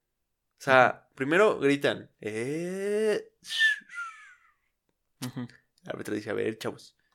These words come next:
Speaker 1: cálmense, ¿no? Vamos a repetirlo. Soy buena onda. Vamos a repetirlo". Otra vez, ¿no? No, que la ma-, no, ya para el partido.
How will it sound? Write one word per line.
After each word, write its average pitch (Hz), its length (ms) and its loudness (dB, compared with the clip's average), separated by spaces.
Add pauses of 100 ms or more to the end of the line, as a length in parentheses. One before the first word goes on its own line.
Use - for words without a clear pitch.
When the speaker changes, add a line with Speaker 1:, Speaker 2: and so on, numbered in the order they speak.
(160)
Speaker 1:
cálmense, 110 500 -12
¿no? 170 120 -16 (800)
Vamos 110 240 -8
a 117 60 -6
repetirlo. 160 440 -8 (440)
Soy 196 140 0
buena 214 220 8
onda. 147 260 2 (800)
Vamos 113 260 -12
a 104 40 -4
repetirlo". - 360 -14 (1800)
Otra 113 480 2
vez, - 240 -18
¿no? - 120 -20 (520)
No, 110 680 -4
que 104 100 -10
la 101 180 -12
ma-, 110 140 -20 (520)
no, - 180 -12
ya 120 220 2
para 131 180 8
el 139 120 4
partido. 131 480 2